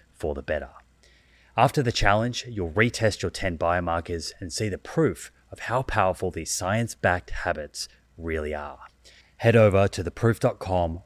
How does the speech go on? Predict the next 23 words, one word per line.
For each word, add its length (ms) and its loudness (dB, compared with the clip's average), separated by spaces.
forward 280 0
slash 340 0
living 300 2
proof 440 -2
to 100 -12
download 380 -2
your 140 -4
zero-cost 680 2
copy 500 -2
of 140 -10
the 100 -2
Living 280 2
Proof 400 -2
Longevity 520 -4
Challenge 520 -6
today. 400 -6
That's 340 4
the 100 -6
proof 240 2
dot 180 2
com 320 0
forward 360 2
slash 420 2